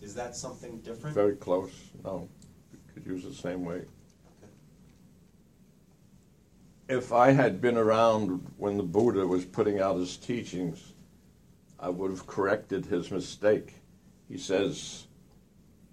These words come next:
Speaker 2: "The Four Noble Truths are life has suffering, suffering is caused by desire. If you remove desire, you end suffering." I would have said, "Lord Buddha, that's not correct.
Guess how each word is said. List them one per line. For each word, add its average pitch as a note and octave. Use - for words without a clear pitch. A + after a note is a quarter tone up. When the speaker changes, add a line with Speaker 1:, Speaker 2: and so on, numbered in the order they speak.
Speaker 2:
"The -
Four G#2+
Noble G#2
Truths G#2+
are F2
life F2
has F#2
suffering, G#2+
suffering F#2+
is F#2
caused F#2
by E2+
desire. F#2
If F2+
you F#2+
remove F#2+
desire, F#2
you F2+
end F#2+
suffering." D#2+
I E2+
would E2+
have E2
said, E2+
"Lord F2+
Buddha, F#2+
that's -
not E2+
correct. F#2+